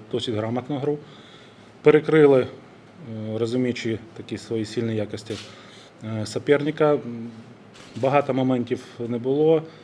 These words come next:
і у нас, і у них, е, і у Чорноморця. Тому вважаю, що така ні-, нічийна матч, це більш-менш закономірний ри-, рахунок. Е, але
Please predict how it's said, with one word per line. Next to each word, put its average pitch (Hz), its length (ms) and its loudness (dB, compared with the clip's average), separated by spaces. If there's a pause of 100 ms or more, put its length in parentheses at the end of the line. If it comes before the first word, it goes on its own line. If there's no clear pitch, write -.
(160)
і 123 80 0
у 127 120 4
нас, 151 360 2
і 123 60 2
у 127 80 2
них, 151 380 0
е, 139 40 -2 (440)
і 117 180 -4
у 113 200 -2
Чорноморця. 131 680 -2 (520)
Тому 143 200 2
вважаю, 131 420 4
що 123 320 0 (400)
така - 240 -4
ні-, 135 160 2
нічийна 135 460 0
матч, 135 460 -2
це 117 160 -6
більш-менш 113 480 -6
закономірний 120 640 -4
ри-, 131 300 -2
рахунок. 123 460 -4 (800)
Е, 123 40 -4 (420)
але 147 300 8